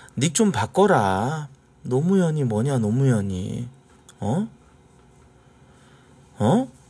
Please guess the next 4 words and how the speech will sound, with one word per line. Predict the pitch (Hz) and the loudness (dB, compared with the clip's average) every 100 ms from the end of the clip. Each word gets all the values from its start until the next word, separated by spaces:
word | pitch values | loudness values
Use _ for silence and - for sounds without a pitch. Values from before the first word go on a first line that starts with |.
| _ _ - - - _ _ - - _ - | _ _ -20 -20 -20 _ _ -20 -20 _ -16
비제이 | - 143 180 139 | -8 0 2 2
노무현이 | 110 131 165 147 131 113 | 2 2 4 4 4 2
뭐야? | 90 90 87 85 92 92 - - - - - - _ _ - - - - - _ _ - - - - - _ - - - - - - | 0 -2 -4 -6 -8 -10 -12 -18 -20 -20 -20 -20 _ _ -20 -20 -20 -20 -20 _ _ -20 -20 -20 -20 -20 _ -20 -20 -20 -20 -20 -10
어? | 104 143 | -4 -4